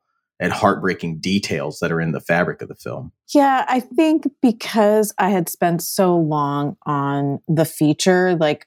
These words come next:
Speaker 2: after I'd written it at U C L A, and I was actually mentored there by Dustin Lance Black, who made Milk.
Speaker 1: Mm-hmm.
Speaker 2: After I'd written it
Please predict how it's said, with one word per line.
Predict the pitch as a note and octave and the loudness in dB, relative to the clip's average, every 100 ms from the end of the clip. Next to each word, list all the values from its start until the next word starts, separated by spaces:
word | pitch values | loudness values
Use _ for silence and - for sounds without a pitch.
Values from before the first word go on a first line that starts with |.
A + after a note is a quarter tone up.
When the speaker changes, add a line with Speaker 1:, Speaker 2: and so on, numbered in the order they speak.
| - | -2
Speaker 2:
after | D#3 D3+ F#3 | -2 0 0
I'd | E3+ D#3 | 0 0
written | D#3 D3+ D#3+ | 0 0 -2
it | D3+ - | -2 -2
at | D#3+ E3+ | -2 2
U | D#3 | 2
C | D3+ - | 2 2
L | C#3+ C#3 C3+ | 2 2 2
A, | |
and | B2 C#3 D3 D3 | 2 0 0 0
I | C#3+ | -2
was | C#3+ | 0
actually | C#3 - E3 | -2 -2 -2
mentored | D3+ C#3+ C3+ - D3 C#3 | 0 0 -2 0 0 0
there | D3+ C#3+ C#3 | 0 0 0
by | C#3 | -2
Dustin | C#3 C3+ C3 D#3 C#3+ | -2 -2 -4 -4 -2
Lance | B2 C#3 - | -2 -6 -4
Black, | C#3+ C3 C#3 - - | 0 0 -2 -6 -6
who | F3 D3 | -2 -2
made | C3+ C3+ C3+ | 0 -2 -2
Milk. | C3+ D3 G#3 A3 - | -2 0 0 -4 -2
Speaker 1:
Mm-hmm. | A2+ G#2+ G#3 | 2 4 6
Speaker 2:
After | F#3 G3 A3+ | 4 2 0
I'd | A3 | 2
written | F3 E3+ E3 | 2 0 0
it | E3 D#3+ | 0 0